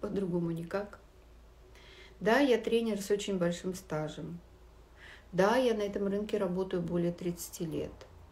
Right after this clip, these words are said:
Но я тоже живой человек, и мне тоже нужно понимать, что то, что я делаю, нужно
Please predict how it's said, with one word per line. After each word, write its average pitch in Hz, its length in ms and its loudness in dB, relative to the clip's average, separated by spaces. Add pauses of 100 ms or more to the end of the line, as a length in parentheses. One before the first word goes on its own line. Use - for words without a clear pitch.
(220)
Но 196 80 2
я 208 100 4
тоже 196 300 0
живой 170 300 -2
человек, 175 560 -2
и 220 40 -6
мне 180 140 0
тоже 214 240 0
нужно 208 340 -4
понимать, 185 500 -2
что 208 100 -6
то, 196 160 -6
что - 160 -8
я 175 180 -2
делаю, 190 480 0
нужно 202 580 -4